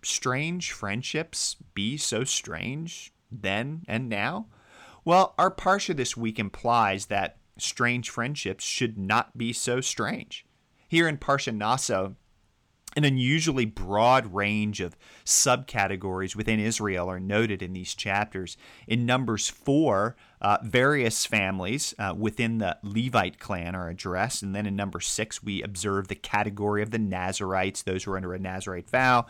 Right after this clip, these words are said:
And then in Numbers seven, we have twelve different chiefs from the twelve different tribes, uh, presenting offerings in the Mishkan, in the tabernacle. Now, unifying all these different groups are a whole nother group,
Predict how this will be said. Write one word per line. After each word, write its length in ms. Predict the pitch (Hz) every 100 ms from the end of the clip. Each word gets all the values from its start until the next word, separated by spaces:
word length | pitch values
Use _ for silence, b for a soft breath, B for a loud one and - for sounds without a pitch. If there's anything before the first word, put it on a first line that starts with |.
| B B B -
And 160 | 156
then 80 | 185
in 100 | 196
Numbers 320 | 190 170 160
seven, 320 | - 175 160
we 80 | 151
have 180 | 151 143
twelve 540 | - - 208 202 139
different 360 | 117 120 123 -
chiefs 500 | - - 180 220 -
from 180 | - 110
the 80 | 104
twelve 460 | - 151 170 156
different 240 | 123 107 95
tribes, 640 | - 143 135 131 135 - B B B -
uh, 100 | 113
presenting 720 | - 123 107 127 131 123 120 -
offerings 680 | 107 107 110 107 101 98 -
in 160 | 104 98
the 80 | 92
Mishkan, 580 | 101 110 - - 90
in 100 | 92
the 40 | 95
tabernacle. 720 | - - 110 110 95 87 -
Now, 220 | 104 113
unifying 800 | 107 104 123 180 196 - 107 95
all 180 | 101 120
these 180 | 113 104
different 260 | 107 95 92
groups 320 | 147 185 -
are 180 | 120 151
a 140 | 170 - _ _
whole 220 | - 135
nother 400 | 147 131 190 160
group, 340 | 101 76 73